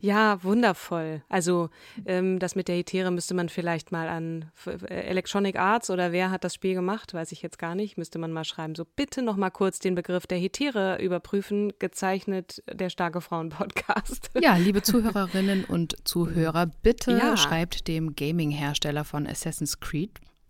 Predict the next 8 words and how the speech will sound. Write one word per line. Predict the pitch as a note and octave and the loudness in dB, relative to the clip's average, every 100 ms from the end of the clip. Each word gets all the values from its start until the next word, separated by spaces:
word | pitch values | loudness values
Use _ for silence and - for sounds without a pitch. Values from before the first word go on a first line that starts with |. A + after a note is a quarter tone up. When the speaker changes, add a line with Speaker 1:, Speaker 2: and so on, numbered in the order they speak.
| D#3+ | 6
Speaker 2:
<laughs> | B3 B3 A#3 A3 - A3 - - - - - - | 6 8 4 4 0 -4 -6 -14 -14 -14 -14 -8
Speaker 1:
Spaß | - G#3+ B3 | 2 6 6
beiseite. | - A3+ F#3 F3+ F3+ D#3 D#3+ D#3+ - | 4 0 2 0 0 -2 -6 -8 2
Das | G3 G3 G#3+ | 2 2 2
war | G#3 G3+ G3+ - | 4 4 2 -2
wirklich | F#3+ A3 A#3 A3 - - - | -2 2 2 2 -2 -8 -2
eine | F#3+ F#3+ F#3+ F#3 F#3 F#3 - _ _ | 0 2 2 4 4 2 -2 _ _
tolle | - - G#3 G#3+ G#3 G#3 G3+ G#3 | -12 2 6 6 6 4 2 0